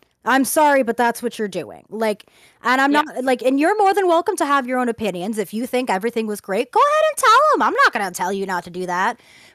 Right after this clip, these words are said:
Speaker 1: But if you have problems, you need to use the sandwich method. You need to use constructive criticism. You need to tell him, "This is what I did like," because I'm sure there are things that you did like, and you're allowed to like those things and still be critical of it.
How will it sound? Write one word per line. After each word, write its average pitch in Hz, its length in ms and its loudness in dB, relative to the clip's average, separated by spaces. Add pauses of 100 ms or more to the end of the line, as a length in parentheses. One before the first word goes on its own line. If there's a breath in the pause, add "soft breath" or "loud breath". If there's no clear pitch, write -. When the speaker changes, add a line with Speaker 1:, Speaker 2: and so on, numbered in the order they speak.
Speaker 1:
But 247 80 0
if 262 140 -2
you 285 180 0
have 285 360 2
problems, 262 720 -2 (460 soft breath)
you 247 280 -2
need 262 300 0
to 254 100 -8
use 233 300 -4
the 202 120 -8
sandwich 196 460 -4
method. 160 320 -10
You 202 100 -6
need 208 240 -6
to 226 80 -8
use 202 220 -8
constructive 180 540 -12
criticism. 165 580 -12
You 170 80 -8
need 180 160 -8
to 180 80 -12
tell 180 280 -2
him, 180 260 -8
"This 190 260 -4
is 214 100 -10
what 233 160 0
I 240 80 2
did 233 260 -2
like," 156 320 -8
because 196 260 -6
I'm 214 160 -2
sure 220 240 -6
there 277 180 0
are 254 120 0
things 196 300 -10
that 208 160 -10
you 262 100 -8
did 180 240 -8
like, 240 360 -2 (320 soft breath)
and 180 200 -6
you're 220 180 0
allowed 240 320 0
to 277 80 -10
like 320 220 -2
those 190 220 -6
things 190 300 -8
and 208 220 -6
still 208 260 -8
be 208 140 -8
critical 247 420 -8
of 147 120 -10
it. - 220 -18